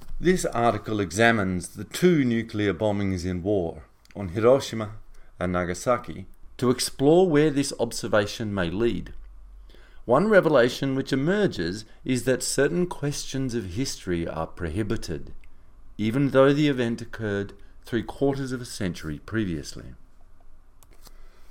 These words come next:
The turning point in the naval component of the Pacific theatre of World War Two was the Battle of Midway.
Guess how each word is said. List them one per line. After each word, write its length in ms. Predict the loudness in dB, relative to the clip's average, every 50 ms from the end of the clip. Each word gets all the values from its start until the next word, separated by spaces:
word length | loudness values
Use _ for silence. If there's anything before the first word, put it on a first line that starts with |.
| -10 -10 -6 -4
The 120 | -2 0 0
turning 460 | 2 2 4 4 4 4 2 0 0
point 320 | -2 -2 0 0 0 0
in 120 | 0 2 2
the 100 | 2 2
naval 600 | 2 2 2 4 6 6 6 4 4 2 2 0
component 680 | -2 -4 -6 -6 -6 -4 -4 -4 -2 -4 -4 -6 -6
of 140 | -6 -6 -6
the 80 | -6 -6
Pacific 680 | -6 -6 -6 -6 -2 0 0 0 2 0 -4 -6 -6
theatre 500 | -4 0 2 2 2 0 0 -2 0 0
of 180 | 0 -2 -2 0
World 280 | 0 2 2 0 0
War 200 | -2 -2 -2 -2
Two 560 | -4 -6 -2 2 2 4 4 2 0 -4 -6 -10 -16 -18 -16 -6
was 180 | -2 -2 -2 0
the 80 | 0 0
Battle 340 | 2 2 2 2 0 -2
of 120 | -4 -2 -2
Midway. 480 | 0 0 0 2 0 0 -2 -2 -6